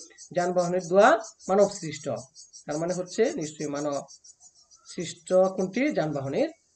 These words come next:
ধোঁয়া। এই যানবাহনের ধোঁয়ার কারণে কি হতে পারে? অ্যাসিড বৃষ্টি হতে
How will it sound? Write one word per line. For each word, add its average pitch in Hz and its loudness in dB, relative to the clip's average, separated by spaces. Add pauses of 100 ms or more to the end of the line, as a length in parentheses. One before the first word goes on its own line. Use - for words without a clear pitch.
ধোঁয়া। 117 -8 (920)
এই 143 -8
যানবাহনের 156 -4
ধোঁয়ার 165 -4
কারণে 196 -2
কি 196 -6
হতে 185 -4
পারে? 214 -2
অ্যাসিড - -12
বৃষ্টি 143 -12
হতে 196 -4